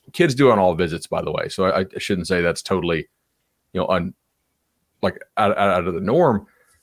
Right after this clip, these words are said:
But, I mean, don't you kinda think, didn't Miami have to check to see if he was there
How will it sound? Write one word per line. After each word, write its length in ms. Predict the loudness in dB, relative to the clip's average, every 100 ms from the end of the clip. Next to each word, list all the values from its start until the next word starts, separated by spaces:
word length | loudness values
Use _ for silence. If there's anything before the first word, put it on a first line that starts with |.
| _ _ _
But, 260 | 0 0 -2 _ _ _
I 40 | -4
mean, 120 | 2
don't 240 | 4 4
you 60 | 2
kinda 240 | 2 2
think, 360 | 2 2 2 0 _ _ _ _ _ _ _ _ _ -8
didn't 180 | 0 2
Miami 260 | 4 6 4
have 160 | 4
to 80 | 0
check 300 | 0 0 0
to 80 | -2
see 160 | 0 2
if 40 |
he 100 | 4
was 180 | 2 4
there 460 | 4 6 6 2